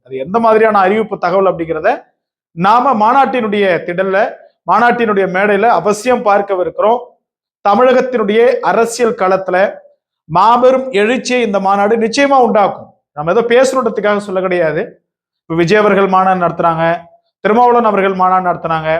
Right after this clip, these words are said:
இப்ப அந்த கூட்டம்லாம் வந்து கிட்டத்தட்ட ரெண்டு மாசம், மூணு மாசத்துக்கு முன்னாடியே ப்ரீபேர்டா பிளான் பண்ணி அவங்க இந்த இடம், இந்த இடம், இந்த இடம்னு சொல்லிட்டு அதுக்கான பல்வேறு முயற்சிகளை எடுத்து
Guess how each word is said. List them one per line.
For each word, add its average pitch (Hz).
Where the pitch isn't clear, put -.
இப்ப -
அந்த 208
கூட்டம்லாம் 254
வந்து 226
கிட்டத்தட்ட 220
ரெண்டு 208
மாசம், 226
மூணு 214
மாசத்துக்கு 208
முன்னாடியே 196
ப்ரீபேர்டா 220
பிளான் 220
பண்ணி 208
அவங்க 208
இந்த 208
இடம், 208
இந்த 208
இடம், 208
இந்த 202
இடம்னு 202
சொல்லிட்டு 196
அதுக்கான 202
பல்வேறு 196
முயற்சிகளை 196
எடுத்து 175